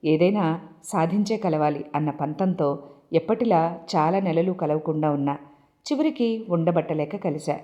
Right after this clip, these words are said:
అదే ఆఖరుసారి తనని చూడటం. తనకప్పుడే పెళ్లి కుదిరింది. అదే విషయం చెప్పింది. నేను నమ్మలేకపోయాను. మహి నన్ను ఏడిపించడానికి అలా చెప్తుందేమోనని ఆశ చావక మళ్ళీ మరోసారి వెళ్ళా.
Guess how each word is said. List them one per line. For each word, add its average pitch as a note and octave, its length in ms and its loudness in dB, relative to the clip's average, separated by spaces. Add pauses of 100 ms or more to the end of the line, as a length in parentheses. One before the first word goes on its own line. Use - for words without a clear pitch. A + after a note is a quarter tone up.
(460)
అదే D#3+ 300 2 (160)
ఆఖరుసారి D3+ 760 0 (120)
తనని D3 220 0 (120)
చూడటం. C#3 300 -4 (560)
తనకప్పుడే F3 440 0
పెళ్లి D#3+ 260 2
కుదిరింది. C#3+ 500 -4 (160)
అదే C#3+ 220 0
విషయం B3+ 420 -2
చెప్పింది. F#3 480 -4 (320)
నేను D#3 540 2
నమ్మలేకపోయాను. D3 880 -2 (460)
మహి C#4+ 480 6
నన్ను G#3 220 4
ఏడిపించడానికి A3+ 720 2
అలా G3+ 120 4
చెప్తుందేమోనని F3 1000 2 (360)
ఆశ D3+ 240 -2 (180)
చావక E3 540 2 (360)
మళ్ళీ D#3+ 260 4
మరోసారి F#3 480 4
వెళ్ళా. C#3 280 2